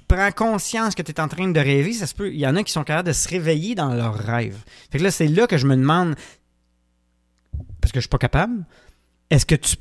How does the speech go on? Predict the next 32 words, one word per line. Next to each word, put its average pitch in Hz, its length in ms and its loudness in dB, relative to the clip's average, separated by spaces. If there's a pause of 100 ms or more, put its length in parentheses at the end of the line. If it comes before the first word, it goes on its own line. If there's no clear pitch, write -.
(180)
t'es - 180 8
aussi - 360 4
lucide 160 960 6 (920)
quand 156 200 4
t'es 151 160 4
réveillé ? 147 840 4
Parce 131 120 2
que 147 60 0
là, 202 180 4 (320)
tu 208 100 -6
sais, - 160 -8
c'est - 160 -10
tout 240 120 2 (720)
inconscient. 185 840 2 (420)
Quand 185 100 0
tu - 120 -12
te - 60 -12
réveilles, 185 260 -2
tu - 80 -16
fais, « - 160 -8
Oh, 214 380 6
OK, 117 160 -4
j'ai 147 180 4
rêvé », 131 320 2
tu - 80 -16
t'en 131 140 -2
rappelles. 202 500 -4 (380)
Mais 131 80 2
là, 185 180 2
est-ce - 140 0
que 151 80 2
l-, 143 240 2